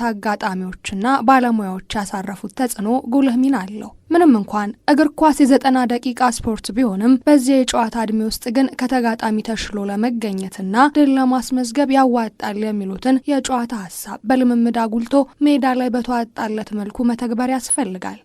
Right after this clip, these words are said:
በተለይ በዘመናዊው እግር ኳስ እያንዳንዱ ጥቃቅን ልዩነት ቡድኖችን አሸናፊና ተሸናፊ ያደርጋል። እነዚህን ልዩነቶች ማግኘት፣ መረዳትና ለመጠቀም የሚያስችል የጨዋታ ንድፍ ማውጣት ደግሞ የአሰልጣኞች ትልቁ ፈተና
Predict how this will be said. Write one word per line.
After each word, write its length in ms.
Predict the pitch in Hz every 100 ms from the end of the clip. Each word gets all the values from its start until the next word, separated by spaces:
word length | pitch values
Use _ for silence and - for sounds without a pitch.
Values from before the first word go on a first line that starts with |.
| -
በተለይ 440 | 285 311 339 330 330 -
በዘመናዊው 680 | 302 294 285 285 277 277 277
እግር 220 | 285 277 277
ኳስ 260 | - 226 - -
እያንዳንዱ 680 | 262 277 269 269 269 294
ጥቃቅን 500 | 285 285 247 240 247
ልዩነት 440 | 247 254 269 302 302 233
ቡድኖችን 580 | 277 262 277 277 330 311 -
አሸናፊና 800 | 277 - 262 214 190 202 220 277 -
ተሸናፊ 520 | 269 285 269 269 269
ያደርጋል። 500 | 294 190 220 - 220 -
እነዚህን 540 | 311 330 285 285 294
ልዩነቶች 600 | 269 233 220 202 190 196
ማግኘት፣ 440 | 208 202 214 254 285 254
መረዳትና 800 | 262 262 214 196 190 214 220 254
ለመጠቀም 600 | 277 277 262 262 - 247
የሚያስችል 560 | 240 233 240 - - 285
የጨዋታ 520 | 302 294 285 269 269 247
ንድፍ 240 | 233 - 233
ማውጣት 380 | 233 233 254 -
ደግሞ 240 | 269 262 294 -
የአሰልጣኞች 840 | 277 269 247 247 233 247 240 262 - -
ትልቁ 360 | - 262 262 269
ፈተና 360 | - 262 247